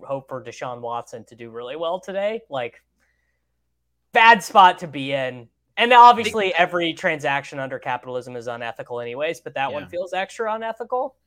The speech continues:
Speaker 2: It does. It, like, I, I would agree with you, except, like, you were, you, like, you don't have any problem cheering for Tyreek Hill over the past few seasons.
Speaker 1: Honestly, honestly, that is not true. Like, obviously,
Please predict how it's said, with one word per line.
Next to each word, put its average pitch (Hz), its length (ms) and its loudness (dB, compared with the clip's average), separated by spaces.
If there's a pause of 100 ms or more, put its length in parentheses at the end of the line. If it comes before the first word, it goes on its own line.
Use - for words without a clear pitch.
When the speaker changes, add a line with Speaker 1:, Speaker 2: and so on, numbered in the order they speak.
(440)
Speaker 2:
It 160 100 -6
does. 196 320 6
It, 170 140 -6
like, 156 200 2
I, 156 140 4
I 151 300 2
would 151 120 0
agree 131 200 -2
with 139 260 -6
you, 139 140 -2
except, 123 360 -4
like, 110 240 -6
you 117 180 -10
were, 107 460 -6 (560)
you, - 140 -20
like, 104 220 -14 (400)
you - 80 -8
don't 165 80 2
have 135 100 -4
any 165 240 0
problem 147 400 -4
cheering 120 300 -8
for 107 120 -18
Tyreek 104 440 -10
Hill 87 340 -12
over 90 160 -14
the 90 80 -18
past - 380 -20
few 87 160 -16
seasons. - 300 -20
Speaker 1:
Honestly, 233 600 6
honestly, 226 520 2
that 190 340 2
is 175 160 -4
not 180 260 -2
true. 147 460 -8
Like, 170 220 0
obviously, 202 800 4